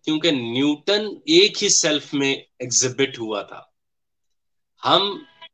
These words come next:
इल्म समझते हैं जानने के अमल को, इल्म कहते हैं जहन साजी के अमल को।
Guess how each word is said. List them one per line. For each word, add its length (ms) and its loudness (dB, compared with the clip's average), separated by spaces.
इल्म 240 0
समझते 460 -2
हैं 200 -2
जानने 500 4
के 140 -2
अमल 380 0
को, 360 -14
इल्म 280 0
कहते 300 0
हैं 100 0
जहन 480 2
साजी 460 2
के 140 2
अमल 260 -4
को। 240 -20